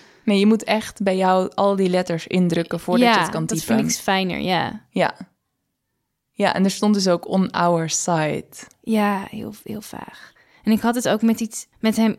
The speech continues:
Speaker 2: over iets heel anders.
Speaker 1: Ja, ja, ja. Het was ook niet een logische
Speaker 2: Nee.
Speaker 1: zin of zo, nee. Ik vond dat wel een beetje eng en je had allemaal rillingen over je rug, zei je.
Speaker 2: Ja, dat heb ik nu ook. Maar je hebt net eventjes wat salie gebrand voor mij. Nu voel, nu
Speaker 1: Klopt.
Speaker 2: voel ik me beter.
Speaker 1: Het hele huis is één grote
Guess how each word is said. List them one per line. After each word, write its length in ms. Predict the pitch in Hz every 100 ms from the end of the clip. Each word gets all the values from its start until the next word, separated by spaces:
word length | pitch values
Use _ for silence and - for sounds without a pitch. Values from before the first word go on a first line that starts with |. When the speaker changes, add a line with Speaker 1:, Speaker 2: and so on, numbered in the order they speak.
| _
Speaker 2:
over 240 | - 220 -
iets 140 | 220
heel 200 | 226 -
anders. 800 | - 214 202 - 196 - - -
Speaker 1:
Ja, 260 | _ 247 233
ja, 120 | 208
ja. 100 | 202
Het 140 | 175 -
was 140 | 196
ook 100 | 202
niet 240 | 202 190 190
een 140 | 180
logische 460 | 175 170 - 170 226
Speaker 2:
Nee. 120 | 226
Speaker 1:
zin 220 | 214 185
of 80 | 185
zo, 200 | 175 175
nee. 340 | 175 160 160 - _ _
Ik 100 | 220
vond 180 | - 226
dat 120 | 214
wel 160 | 202 196
een 160 | 190 -
beetje 360 | 190 190 -
eng 180 | - 175
en 80 | 180
je 100 | 180
had 140 | 190
allemaal 240 | - 185 180
rillingen 460 | 170 170 160 160
over 220 | - 156 165
je 80 |
rug, 220 | 160 170 -
zei 220 | - 165
je. 140 | 170 175 _ _
Speaker 2:
Ja, 220 | - 277
dat 120 | 233 226
heb 140 | 233
ik 60 | 262
nu 180 | 294
ook. 260 | 269 277 226
Maar 120 | 226
je 60 | 233
hebt 120 | 240
net 160 | 269 -
eventjes 340 | 262 269 269
wat 140 | 269
salie 320 | - 285 277 247
gebrand 420 | 240 208 190 185
voor 140 | 190
mij. 220 | 175 160
Nu 120 | 180 208
voel, 180 | - 220
nu 60 |
Speaker 1:
Klopt. 140 | 233 240
Speaker 2:
voel 160 | 254
ik 80 | 247
me 120 | 233
beter. 580 | 220 214 214 202 160 185 196
Speaker 1:
Het 80 | -
hele 240 | 202 202 185
huis 280 | 180 185
is 120 | 185 185
één 200 | 190 190
grote 460 | 180 180 165 165